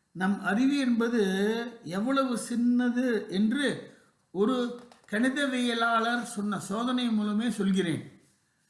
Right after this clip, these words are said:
பத்தொன்பதாம் நூற்றாண்டின் பிரெஞ்சு கணிதவியலாளர் ஜூல்ஸ் ஹென்றி பாயின்கேர் சிந்தனை பரிசோதனை என்று ஒரு விஷயத்தை சொல்லியுள்ளார்.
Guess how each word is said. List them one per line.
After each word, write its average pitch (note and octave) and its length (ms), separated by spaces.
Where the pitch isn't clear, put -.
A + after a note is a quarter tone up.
பத்தொன்பதாம் B3 840
நூற்றாண்டின் G#3 580
பிரெஞ்சு B3 340
கணிதவியலாளர் A3 1200
ஜூல்ஸ் B3 640
ஹென்றி A3+ 560
பாயின்கேர் G#3+ 640
சிந்தனை D4+ 560
பரிசோதனை A#3 880
என்று A3 260
ஒரு G3+ 160
விஷயத்தை G#3+ 500
சொல்லியுள்ளார். F3+ 760